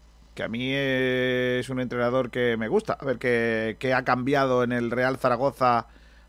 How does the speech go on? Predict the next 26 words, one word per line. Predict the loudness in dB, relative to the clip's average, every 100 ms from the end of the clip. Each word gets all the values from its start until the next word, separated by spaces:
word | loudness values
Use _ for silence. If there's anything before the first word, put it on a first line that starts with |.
| -20
Zaragoza | -10 -4 2 6 6 6 -6
de, | -4 2 4 4 2 0 -2 -2
de | -2 0
Jim. | 0 -2 -10 -20 -20 -20 -2
Eh, | 2 2 2
ahora | 2 2
me, | 2 2 2 0
me | -2
cuentas | -4 -2 -2
detalles. | -2 -2 -6 0
Está | 4 6 6
por | 6
aquí | 4
un | 4 4
grande | 2 4 4
director | 2 2 2
de | 2 0
Por | 2 2 2
Pelotas. | 2 2 2 2 2 0
Hola, | 2 4 6 6 4 4 2 2 2 2 2 0 -2
Borja | -4 -4 -2
Aranda, | -2 -2 -6
¿qué | -4
tal? | -4
Muy | -6 -8 -4
buenas. | -4 -6 -10 -14 -20